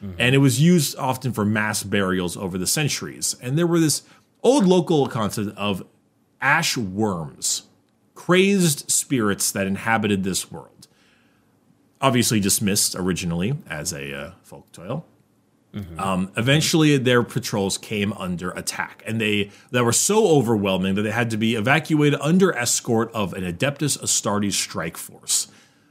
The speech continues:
Speaker 2: uh, which apparently was the Blood Angels chapter, uh, and
Speaker 1: It's
Speaker 2: they
Speaker 1: called
Speaker 2: weren't
Speaker 1: Blood
Speaker 2: actually
Speaker 1: Angels.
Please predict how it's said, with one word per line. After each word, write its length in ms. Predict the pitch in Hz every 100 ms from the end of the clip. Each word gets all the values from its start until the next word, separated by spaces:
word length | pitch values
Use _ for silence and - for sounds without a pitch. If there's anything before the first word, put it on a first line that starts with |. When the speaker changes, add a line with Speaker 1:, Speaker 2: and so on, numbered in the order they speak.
| _
Speaker 2:
uh, 280 | 90 87 78
which 360 | 87 131 135 -
apparently 540 | 110 143 131 120 117
was 240 | 104 98
the 80 | 101
Blood 300 | 80 131 175
Angels 460 | 135 104 92 78 -
chapter, 580 | - 85 71 - 73 76 _ _ _ -
uh, 200 | 90 85
and 40 | 104
Speaker 1:
It's 80 | 110
Speaker 2:
they 40 |
Speaker 1:
called 80 | 113
Speaker 2:
weren't 180 | 110 104
Speaker 1:
Blood 160 | 101 107
Speaker 2:
actually 420 | 101 - 110 95
Speaker 1:
Angels. 240 | 90 -